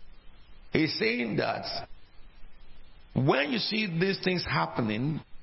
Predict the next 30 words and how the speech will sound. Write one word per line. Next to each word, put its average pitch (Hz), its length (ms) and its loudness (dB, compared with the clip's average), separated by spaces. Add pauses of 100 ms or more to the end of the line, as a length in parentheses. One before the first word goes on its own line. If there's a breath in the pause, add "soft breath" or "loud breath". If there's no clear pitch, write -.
(140)
then 135 440 2
you 127 260 4
are 123 360 0
in 117 200 2
the 117 100 2
last 123 680 -2 (400)
days. 92 580 0 (2000)
If 151 160 6
anybody 185 400 4
says 175 360 2
that 147 180 4 (280)
Israel 170 800 4
war 156 180 4
doesn't 151 260 2
have 143 180 2
anything 135 280 2
to 120 100 2
do 117 180 2
with 120 200 0
me, 113 300 0 (540)
wait 151 300 4
for 127 120 4
the 123 200 2
end 131 220 2
of - 140 0
next 117 280 0
month. 101 300 0 (1600)
Check 131 220 2
your 113 80 0
pocket. - 380 0